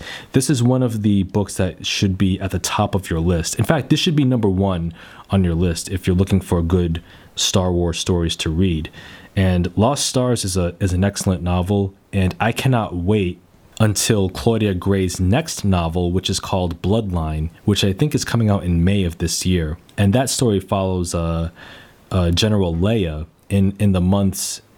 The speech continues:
in the months leading up to, or the years rather, leading up to The Force Awakens, and it kinda depicts her career as a resist-, resistance leader.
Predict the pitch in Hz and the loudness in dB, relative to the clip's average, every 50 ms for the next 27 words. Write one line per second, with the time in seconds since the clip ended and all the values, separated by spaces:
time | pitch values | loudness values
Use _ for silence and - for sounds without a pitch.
0 | _ - 101 95 90 92 101 104 98 - - - 107 101 98 92 90 92 95 - | _ 2 2 4 4 4 2 2 0 0 -2 0 0 2 2 2 2 0 0 -2
1 | - - - - 92 87 85 82 82 90 - - 113 104 92 90 82 90 107 113 | -6 -6 -2 0 0 2 2 0 0 -2 0 2 2 2 2 2 2 2 2 2
2 | 110 101 90 - 92 87 85 82 85 82 87 98 98 92 90 87 92 - - - | 2 0 -2 -2 -2 -4 -2 -2 -2 0 0 2 2 2 2 0 0 -2 -4 -6
3 | - - 87 85 82 80 - - 90 85 - - 85 85 87 80 - 82 82 80 | -4 -2 0 0 0 -2 -2 -2 -2 -2 -2 0 0 0 0 0 -2 -2 -2 -2
4 | 82 80 - - 98 95 90 82 80 - 80 - - 95 87 - - - - - | -2 -2 -2 -2 0 0 0 0 -2 -2 -4 -2 -4 -4 -4 -4 -4 -6 -6 -10
5 | - - - - - - - - - 101 92 90 85 82 - - - 95 87 82 | -14 -18 -18 -18 -18 -20 -18 -6 -2 -2 0 0 -2 -2 -4 -2 -2 0 2 2
6 | 87 95 95 92 85 82 78 85 - - 92 87 85 82 82 90 85 80 78 80 | 2 2 2 0 0 -2 -4 -6 -6 -4 -4 -2 -2 -2 -2 -2 -2 -2 0 0
7 | 82 80 80 85 85 - - - 92 85 85 92 - - 90 82 80 - - 85 | 0 0 0 0 -2 -2 0 0 0 2 2 0 0 -2 -2 -2 -2 -2 -2 0
8 | 87 87 80 76 73 78 | 0 0 0 -2 -4 -8